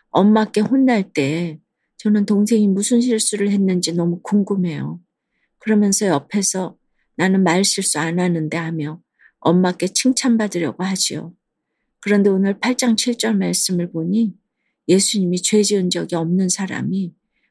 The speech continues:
먼저 이 여인에게 돌을 던지라고 하세요. 잘 생각해보면 사실 저도 말실수를 많이 하는데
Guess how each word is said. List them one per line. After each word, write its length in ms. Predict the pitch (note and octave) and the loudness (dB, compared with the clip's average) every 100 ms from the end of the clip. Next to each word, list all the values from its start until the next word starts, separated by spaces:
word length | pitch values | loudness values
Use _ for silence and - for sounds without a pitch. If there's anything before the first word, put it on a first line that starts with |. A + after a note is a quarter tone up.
| - | 0
먼저 340 | A3 A3 G#3 | 4 4 4
이 260 | A3 F#3+ G#3+ | 2 4 4
여인에게 500 | G3 G3+ G#3+ F#3 F3+ | 6 4 4 2 0
돌을 280 | F3 F#3+ F#3 | 0 -2 -2
던지라고 600 | E3+ F#3+ F#3+ F#3 D3+ E3+ | 0 0 0 -2 -6 -6
하세요. 500 | F3 - F3+ D#3 F3 _ _ _ _ _ - | -6 -6 -8 -10 -14 _ _ _ _ _ -6
잘 220 | - F3+ | -2 0
생각해보면 920 | F3+ A3+ G#3+ G3 F#3 - D3 D3+ F3 F3 _ _ _ | 2 0 0 -2 -4 -4 -4 -4 -6 -10 _ _ _
사실 320 | - B3+ A3+ | -4 0 0
저도 280 | G#3 F#3+ G3 | 0 0 2
말실수를 640 | F#3+ F#3 - F#3 - C#3+ | 2 2 0 -2 -4 -4
많이 320 | D3 E3 F3+ F3+ | -4 -2 -2 0
하는데 640 | F#3 F3+ D3+ D#3+ F3 - | 0 -2 -4 -4 -6 -8